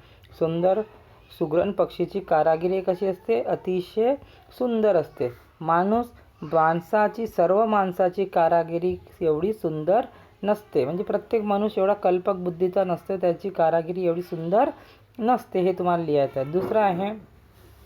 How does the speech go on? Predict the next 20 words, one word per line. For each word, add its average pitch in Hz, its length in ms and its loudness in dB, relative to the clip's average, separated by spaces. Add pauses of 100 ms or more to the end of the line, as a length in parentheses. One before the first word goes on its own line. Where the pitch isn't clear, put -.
(1600)
सुग्रण 208 420 0
पक्षीचे 220 500 -2 (480)
चोच 220 360 4 (540)
तेच 220 280 2
ओठ 202 240 2
असतात, 208 340 0 (120)
ते 220 120 4
दात 170 360 2
असतात, 139 420 -2
म्हणजे 180 220 -8
त्यांचे 185 320 0
चोची 190 420 -2
तेच 214 200 0
असते, 208 500 -2 (340)
ओठी 185 300 2
तेच 202 220 0
असतात, 202 360 0
दातही 170 440 2
तेच 160 200 -2
असतात. 139 340 -4